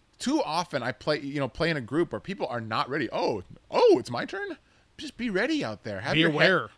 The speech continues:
Speaker 1: head, have your head in the game
Speaker 2: Yeah.
Speaker 1: and be ready to hit. And when it's your turn to hit, hit the ball. That's it. Time?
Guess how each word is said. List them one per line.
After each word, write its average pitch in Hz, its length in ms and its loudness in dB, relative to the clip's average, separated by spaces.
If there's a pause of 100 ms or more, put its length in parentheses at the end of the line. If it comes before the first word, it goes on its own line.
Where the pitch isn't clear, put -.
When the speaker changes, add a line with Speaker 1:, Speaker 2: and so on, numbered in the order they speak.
(100)
Speaker 1:
head, 120 100 -10
have 240 100 -6
your 165 100 -4
head - 220 -2
in 226 120 -6
the 127 60 -6
game 104 480 -8
Speaker 2:
Yeah. 113 240 -14 (460)
Speaker 1:
and 151 380 -2
be 180 100 -4
ready 240 200 0
to 240 100 -2
hit. 214 320 -4 (260)
And 135 120 -4
when 165 100 0
it's 156 100 -6
your 233 100 -2
turn 208 220 -4
to 170 60 -4
hit, 139 300 -2 (360)
hit - 200 -4
the 131 60 -6
ball. 90 300 -14 (560)
That's - 180 -6
it. 170 200 0 (460)
Time? 180 340 2